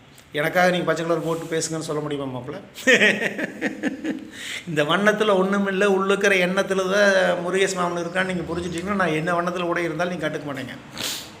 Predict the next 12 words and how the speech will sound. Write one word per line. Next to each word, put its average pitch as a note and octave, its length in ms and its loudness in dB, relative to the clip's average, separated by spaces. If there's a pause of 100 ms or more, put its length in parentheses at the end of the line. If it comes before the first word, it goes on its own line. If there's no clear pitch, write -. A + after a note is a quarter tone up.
(360)
உடையே F3+ 340 4
இல்லாம F#3+ 260 6
இருந்தாலும் F#3+ 200 0
கண்டுக்க F3 220 0
மாட்டீங்க. E3+ 160 0
மாமன் F3+ 260 2
அப்படித்தான் F3 440 -2
போயிட்டே F3 180 -2
இருப்பீங்க D3+ 260 -4
மாப்பிள. C3 380 0 (540)
இந்த D#3 220 -4
சகிப்பு F#3 840 -2